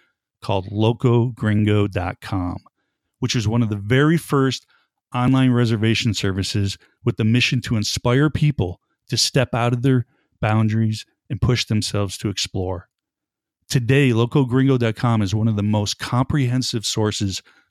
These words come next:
of accommodations and information you can find for the Riviera Maya. Always looking for a way to add more value to her customers and her community,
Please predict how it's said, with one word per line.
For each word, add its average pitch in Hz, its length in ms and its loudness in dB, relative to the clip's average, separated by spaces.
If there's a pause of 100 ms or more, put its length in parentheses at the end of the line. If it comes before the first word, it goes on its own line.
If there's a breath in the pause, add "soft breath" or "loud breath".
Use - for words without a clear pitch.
of 107 80 -8
accommodations 123 960 0 (300)
and 110 120 0
information 113 540 0
you 107 80 0
can 107 160 -4
find 101 480 -2
for 98 140 -6
the 92 80 -6
Riviera 101 720 0
Maya. 92 340 -4 (800)
Always 165 480 2
looking 139 320 -4
for - 180 -4
a 110 60 0
way 110 160 -2
to 110 120 -4
add 117 160 -2
more 110 200 0
value 110 300 2
to - 100 -4
her 104 120 0
customers 110 520 0
and 101 80 -2
her 101 80 -2
community, 107 580 2